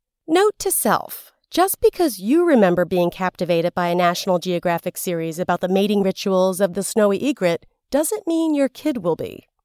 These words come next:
Four, artisan toddler toys. I still remember those intense three hours, standing in the aisle of the toy store trying to figure out which wooden kitchen set from Sweden would please my little two-year-old chef.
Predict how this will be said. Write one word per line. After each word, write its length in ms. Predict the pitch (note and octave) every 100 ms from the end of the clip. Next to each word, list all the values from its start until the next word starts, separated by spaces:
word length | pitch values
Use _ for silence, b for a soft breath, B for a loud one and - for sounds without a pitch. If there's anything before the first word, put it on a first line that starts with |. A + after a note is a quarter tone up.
| _ _ _
Four, 460 | - F4+ F#3 A#2 - _ _ _ -
artisan 600 | C#4 E4+ E4 D#4+ D#4 C#4+
toddler 400 | - B3 A#3+ G3+
toys. 720 | - F3+ D#3 D3+ D3+ - - _ _ _ _ _ -
I 180 | D4+ G4
still 420 | - - F4 E4+
remember 420 | D4+ C4 B3+ G3
those 240 | F3+ F#3
intense 560 | G#3 F#3+ - C#4 C4+ -
three 300 | - A3+ A3+
hours, 560 | G3+ G3+ E3 - - - _
standing 520 | - C#4+ D#4+ F4+ F4+
in 80 | D#4+
the 120 | D4
aisle 320 | A3 A3 A3+
of 100 | F#3+
the 80 | G3+
toy 260 | - B3+ B3+
store 320 | - F3+ F3
trying 260 | - D4 E4+
to 80 |
figure 240 | F4 B3+ B3
out 200 | A3 G#3
which 260 | G#3+ -
wooden 360 | G3+ A#3+ E4 E4
kitchen 420 | - - - A#3+
set 280 | - G3+ -
from 140 | G3
Sweden 600 | F#3+ - G#4 G4+ G3 G3 b b
would 160 | D4 C#4
please 340 | - E4+ F4
my 200 | D4 C4+
little 260 | C#4 C4+ C4+
two-year-old 540 | - C4+ A#3+ A3+ G#3+
chef. 500 | - G3 D3+ - -